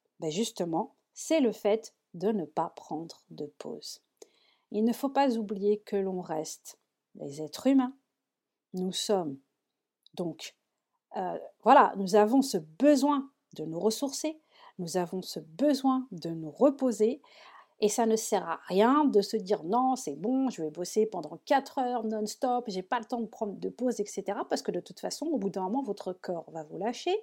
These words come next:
vous allez être au bout de votre vie, vous allez être trop fatigué, et vous ne serez plus du tout productif. Donc, il faut penser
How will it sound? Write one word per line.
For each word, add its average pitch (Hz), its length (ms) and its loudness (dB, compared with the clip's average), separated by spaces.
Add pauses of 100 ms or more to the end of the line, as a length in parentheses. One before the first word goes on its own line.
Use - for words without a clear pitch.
(440)
vous 196 160 0
allez 165 120 2
être 160 180 -8
au 143 80 -10 (200)
bout 233 120 2
de 247 80 0
votre 294 240 2
vie, 339 180 2 (400)
vous 170 140 -4
allez 151 260 0
être - 160 -14
trop 320 200 2
fatigué, 277 600 -2 (300)
et 294 120 4
vous 262 140 0
ne 233 100 0
serez 196 300 -4
plus 180 280 -8
du 269 240 -10
tout - 240 -6 (220)
productif. - 720 -4 (280)
Donc, 262 460 0 (300)
il 269 160 2
faut 302 400 -2 (160)
penser 247 460 0